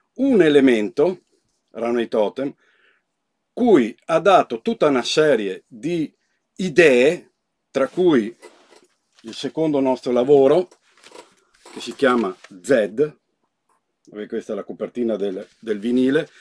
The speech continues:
sempre edito da, da Black Widow, perché con Black Widow abbiamo avuto e continuiamo ad avere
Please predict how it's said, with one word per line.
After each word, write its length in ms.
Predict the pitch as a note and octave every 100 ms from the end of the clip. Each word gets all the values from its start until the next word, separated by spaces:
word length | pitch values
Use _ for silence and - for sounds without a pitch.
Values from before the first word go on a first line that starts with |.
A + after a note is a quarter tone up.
| - - -
sempre 560 | - C#4+ C4 G3 D#3+
edito 380 | F3 E3 D3 D3+
da, 340 | C#3 B2+ A#2+ -
da 200 | B2 B2+
Black 260 | C#3 C#3+
Widow, 460 | F3+ E3 G#2+ F#2 - _ - - - _ _ _ _ _ _ _ _
perché 280 | C#3 D#3+ F3+
con 200 | D3+ C#3
Black 280 | D#3+ G3+ F3+
Widow 480 | F#3+ C#3+ C#3 F3+ -
abbiamo 400 | C#3 D3 D#3+ D3+
avuto 580 | D#3 F3 - A2+ F#2+ - _ _ _ _ _ _ - - -
e 120 | D3+
continuiamo 500 | B2+ A#2+ B2+ D3 C#3
ad 80 | D3+
avere 560 | D#3 C3+ C#3 E3 -